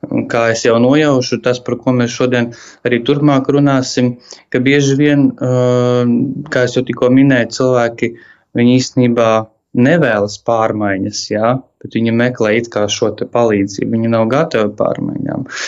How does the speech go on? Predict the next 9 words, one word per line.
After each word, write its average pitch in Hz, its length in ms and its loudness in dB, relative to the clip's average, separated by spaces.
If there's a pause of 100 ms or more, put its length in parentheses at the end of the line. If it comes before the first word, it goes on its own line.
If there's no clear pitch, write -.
(140)
Cits 131 320 -2
atkal, 127 400 0
ka 117 280 -2 (440)
nevienmēr 131 720 2
mums 131 240 2
ir 131 120 2
otram 139 340 4
cilvēkam 131 480 0
jāpalīdz. 117 800 0